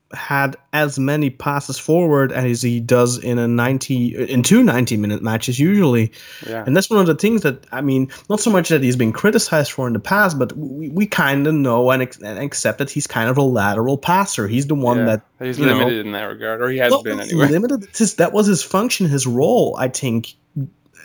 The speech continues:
Speaker 1: That, that, be-, that became clear today, that he was just doing that. He was playing in service of the team and not playing the forward passes too much, because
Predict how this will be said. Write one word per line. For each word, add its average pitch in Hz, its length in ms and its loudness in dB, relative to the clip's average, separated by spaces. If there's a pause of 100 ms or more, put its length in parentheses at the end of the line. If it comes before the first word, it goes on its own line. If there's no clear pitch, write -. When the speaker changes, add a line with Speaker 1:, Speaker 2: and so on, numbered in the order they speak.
(140)
Speaker 1:
That, 135 380 -2
that, 135 460 -2
be-, 139 160 4 (120)
that 123 220 -2
became 135 340 2
clear 170 300 2
today, 110 320 2
that 101 180 0
he 139 140 -2
was 135 180 2
just 131 260 -4
doing 190 320 4
that. 123 280 2
He 123 160 -4
was 120 140 -4
playing 131 400 2
in 135 80 2
service 143 420 2
of 139 140 0
the 131 80 0
team 190 400 2
and 117 160 4
not 123 320 -2
playing 147 280 4
the 135 60 0
forward 139 420 2
passes 170 380 -2
too - 160 -6
much, 120 260 -2
because 123 360 -2